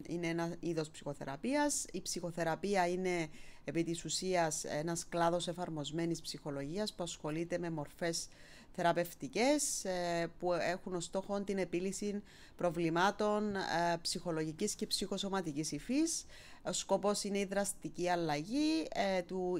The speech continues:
η αλλαγή του, του δυσλειτουργικού τρόπου σκέψης του ανθρώπου, αλλά και των δυσλειτουργικών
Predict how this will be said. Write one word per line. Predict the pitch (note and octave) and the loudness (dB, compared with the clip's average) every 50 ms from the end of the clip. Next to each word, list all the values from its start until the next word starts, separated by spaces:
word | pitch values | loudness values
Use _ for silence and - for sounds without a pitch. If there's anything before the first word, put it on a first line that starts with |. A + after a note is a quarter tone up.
| - | 0
η | F3 | 0
αλλαγή | F3+ F3 F3 E3+ E3+ F3 | 2 2 2 2 0 0
του, | F#3+ - F#3+ F3 F#3 F3+ - - | -4 -4 -4 -2 -2 -2 -2 -4
του | F3 E3+ | -6 -4
δυσλειτουργικού | E3 E3+ E3+ E3+ D#3+ D#3+ D3+ D#3+ D#3 D3+ D3+ D3 D#3 E3+ E3+ | -2 -2 -2 -2 -4 -4 -4 -4 -6 -6 -6 -4 -2 -4 -2
τρόπου | E3+ E3 D#3+ E3 D3+ D3 D3 | -2 0 -2 -2 -2 -2 -6
σκέψης | - - - D#3+ D#3 - - E3 D3 - | -8 -4 -4 -4 -4 -4 -6 -6 -6 -6
του | - D3+ | -6 -6
ανθρώπου, | C#3 C#3 - - G#3+ A#3+ C#4 C4+ D4+ D#4 D#4+ D#4+ - - - - - - | -6 -6 -6 -4 -4 -4 -2 0 0 0 -2 -2 -8 -18 -18 -18 -8 0
αλλά | - F#3 F#3+ G3 G#3 G#3+ A3+ | 2 4 6 6 6 6 6
και | G#3+ - - A3 G#3 G3+ G3 | 4 0 -2 0 0 0 2
των | - F#3 F#3 F3 F3+ F3 E3 E3 E3 | 4 4 4 4 2 0 0 0 0
δυσλειτουργικών | D#3+ F3 E3 F3 E3+ E3+ E3 E3 D#3+ D#3+ D#3+ D3+ D3 - - F3+ F#3+ G3 G3+ G3+ G3+ G3 | 0 0 0 2 0 0 0 -2 -6 -4 -4 -6 -8 0 4 6 6 6 6 4 2 2